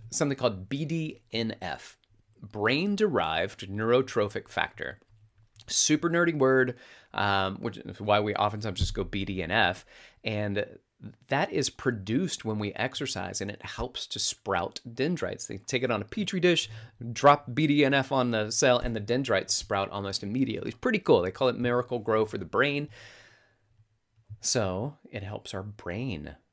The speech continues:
the dendrites in our brain, gather information better.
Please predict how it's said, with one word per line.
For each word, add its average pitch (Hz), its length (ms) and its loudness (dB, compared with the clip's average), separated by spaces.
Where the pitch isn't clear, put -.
the 101 100 -6
dendrites 104 480 -2
in 107 80 -4
our 107 100 0
brain, 110 360 -2
gather 85 400 0
information 87 640 -8
better. - 340 -12